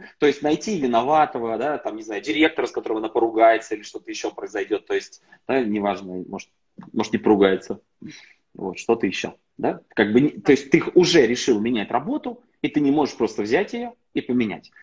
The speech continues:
Да? То есть тогда структура вообще этой ситуации, она выглядит так, да, вот такой закон внутри человека, а, что мне для того, чтобы реализовать своё желание, нужна причина.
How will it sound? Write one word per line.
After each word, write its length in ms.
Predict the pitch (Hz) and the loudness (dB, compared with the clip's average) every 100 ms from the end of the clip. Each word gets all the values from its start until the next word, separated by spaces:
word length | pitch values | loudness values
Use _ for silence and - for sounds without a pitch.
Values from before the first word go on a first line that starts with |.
| - | 0
Да? 100 | - | 2
То 80 | 151 | 4
есть 120 | - | 2
тогда 180 | 127 160 | 2 0
структура 480 | - 165 165 254 214 | 2 2 2 4 4
вообще 280 | 131 - 147 | 4 2 2
этой 160 | 143 | 2
ситуации, 680 | - 135 226 302 - 143 - - _ - | -2 0 0 0 0 -2 -2 -12 _ -6
она 240 | - 180 | -2 0
выглядит 360 | 170 165 151 160 | 2 0 0 2
так, 220 | 175 101 | 2 2
да, 100 | - | 2
вот 120 | 135 | 0
такой 360 | 131 139 98 - - | 0 2 2 0 -10
закон 540 | 107 135 - 165 113 | -2 -2 4 4 4
внутри 280 | 98 98 107 | 0 -6 -8
человека, 560 | - 101 104 95 80 - _ _ _ _ _ | -4 0 0 -2 -6 -20 _ _ _ _ _
а, 420 | - 87 90 90 - | -18 -14 -12 -12 -12
что 760 | - 120 120 120 113 110 - _ _ _ 117 | -4 2 6 8 6 4 -6 _ _ _ 2
мне 420 | 151 180 185 107 | 4 6 4 2
для 140 | 110 | 0
того, 300 | - 135 147 | 2 4 4
чтобы 280 | 139 104 104 | 2 -4 0
реализовать 560 | 113 123 139 139 101 - | 2 2 2 0 0 -2
своё 340 | 120 123 101 | 0 2 2
желание, 500 | 95 143 247 262 117 | 0 0 0 0 -4
нужна 300 | 107 110 160 | -6 -4 -6
причина. 600 | - 139 - 95 87 | -6 -6 -6 -8 -10